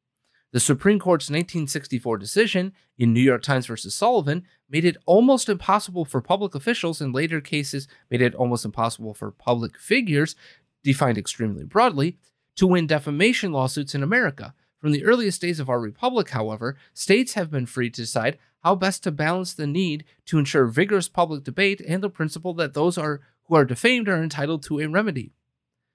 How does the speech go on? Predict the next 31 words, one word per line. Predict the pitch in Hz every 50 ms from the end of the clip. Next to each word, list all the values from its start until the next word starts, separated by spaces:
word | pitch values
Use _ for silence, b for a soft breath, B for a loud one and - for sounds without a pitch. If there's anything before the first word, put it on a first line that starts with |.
| _ _ _ _ _ _ _
This | 120 127 185 220 - -
all | - 160 214 262 277
changed | - - 233 220 220 202 - -
in | 196 190
the | 170
nineteen | 151 143 139 139 139 - 127 117
sixties | - - - 240 - - 160 147 139
when | 143 135
the | 120
Supreme | 117 - 131 113 - - 135 127
Court | 113 - 190 208 - -
required | 135 120 _ - 156 143 131 120
public | - 151 139 123 123 -
figures | - 185 165 151 135 127 -
to | - 123
prove, | - - - 151 139 120 -
quote | - - 175 170 139
unquote, | 117 107 - - 175 185 190 180 - _ _ _ _ _ _ _
actual | - 123 123 123 - - 120 110 107
malice | 113 156 214 214 170 127 113 139 - - _ _ _ _ _ _ _ _ -
if | 190 240 262 262 -
the, | - 190 185 175 185 185 185 180 180 170 170 143 -
they | - 135 156 160 156
alleged | 151 139 127 120 120 127 131 - - - - -
defamation, | - 117 107 - 123 131 185 240 247 - - - - - _ _ _ _ _ _ _ _
a | 156 180
nearly | 202 214 233 240 226 226 220
impossible | 208 175 - - - 208 240 262 247 - 214 165 143
standard | 135 - - 139 127 113 117 113 104 -
to | - 147
meet. | 147 214 220 - - -